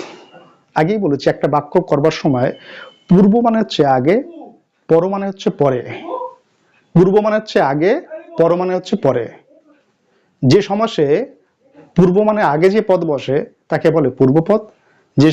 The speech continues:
সমাসে পরে যে পদ বসে তাকে বলে পরপদ। তাহলে পূর্বপদ যখন আগে বসে যে পদ তাকে পূর্বপদ বলে, পরে যে পদ বসে তাকে বলে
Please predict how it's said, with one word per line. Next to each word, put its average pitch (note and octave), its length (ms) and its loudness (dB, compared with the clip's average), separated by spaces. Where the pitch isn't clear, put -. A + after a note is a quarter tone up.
সমাসে F3 280 0
পরে D#3 260 2
যে F#3+ 140 2
পদ E3 120 2
বসে A#2+ 220 -6
তাকে C#3 160 0
বলে D3 120 -2
পরপদ। B2+ 380 -2
তাহলে D3 160 2
পূর্বপদ G#3 440 2
যখন F#3 180 -2
আগে D3 240 -2
বসে F3 240 0
যে E3+ 160 2
পদ D#3+ 140 2
তাকে C#3 240 2
পূর্বপদ D#3 480 2
বলে, E3 160 2
পরে D3+ 260 4
যে G3 140 2
পদ C3+ 120 0
বসে A#2+ 180 -2
তাকে C3+ 220 0
বলে C#3 120 4